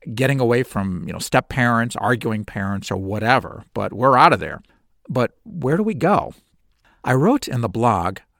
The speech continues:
"Maybe the mission field." And I got a response from a person, I, in Europe, I think, who saw the blog and said, "That's me." I mean, they love the Lord and, and wanted to serve, but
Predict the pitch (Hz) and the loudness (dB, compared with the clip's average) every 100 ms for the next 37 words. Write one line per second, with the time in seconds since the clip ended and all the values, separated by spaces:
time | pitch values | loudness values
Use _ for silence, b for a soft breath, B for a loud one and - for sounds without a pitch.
0 | - 123 110 107 120 151 156 160 247 262 | -16 -12 -10 -6 -2 0 2 2 2 0
1 | 160 - - - _ _ _ _ - 131 | -4 -6 -12 -14 _ _ _ _ -4 -2
2 | 131 160 131 117 101 139 160 - 208 233 | 0 -2 0 -2 0 -2 -4 -2 0 0
3 | 90 - 123 139 175 240 226 - 80 95 | -2 -6 -4 -2 2 0 0 -6 -8 -8
4 | - - 139 120 107 208 269 - 85 - | -8 -12 -10 -6 4 6 6 2 -8 -6
5 | 185 131 - - _ _ - 143 - - | -4 -4 -6 -14 _ _ -4 -2 4 6
6 | 190 226 143 95 92 104 101 - 113 107 | 6 4 0 -2 -2 -4 -4 0 2 0
7 | 98 - _ _ 165 151 190 180 254 330 | -4 -20 _ _ -2 0 2 4 2 2
8 | 123 - _ _ _ 175 120 - 131 123 | -8 -14 _ _ _ -12 -12 -4 -2 4
9 | 190 196 135 95 104 98 90 - 107 127 | 4 6 4 2 0 -2 -6 -8 -4 -2
10 | 135 - - - 233 165 - - 127 | -2 -6 -4 4 6 4 2 -2 -2